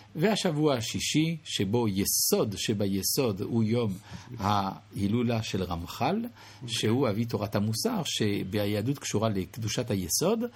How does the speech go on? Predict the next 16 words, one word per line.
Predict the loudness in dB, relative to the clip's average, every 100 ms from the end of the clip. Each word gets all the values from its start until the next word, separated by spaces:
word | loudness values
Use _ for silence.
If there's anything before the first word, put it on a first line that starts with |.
| -14 -16 -14 0
ושבוע | 2 4 2 2 2
המלכות | 2 -2 0 -2 0
הוא | 0
השבוע | 0 0 2 2 2
שמתחיל | 0 -2 0 0
עם | 2
יום | 0 0
ירושלים, | -4 -4 -4 -4 -4 -6 -8 -14
שבו | -4 -2
חזרנו | 2 2 2 0
אל | 2
עיר | 2
המלוכה, | 2 2 0 0 -2 0
כך | -2
שאנחנו | -2 -2 -2 0
רואים | 2 2 0